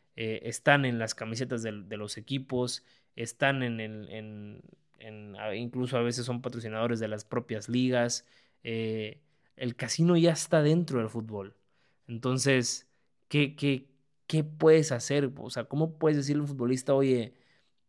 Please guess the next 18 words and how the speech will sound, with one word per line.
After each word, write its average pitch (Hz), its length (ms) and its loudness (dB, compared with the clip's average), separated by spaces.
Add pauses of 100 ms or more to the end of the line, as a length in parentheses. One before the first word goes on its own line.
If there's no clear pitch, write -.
(140)
no 135 260 2
hagas 135 280 6
esto", 147 280 2
cuando, 120 440 -2
cuando 117 240 -2
el 117 80 -2
mismo 131 280 -2
casino 127 320 -2
te 127 80 -8
está 123 220 -4
sponsoreando? 110 720 -6
¿Me 104 80 -10
explico? 151 420 -4
Cuando 107 200 -8
el 117 40 -4
mismo 135 180 -2
casino 127 300 -4
está, 127 300 0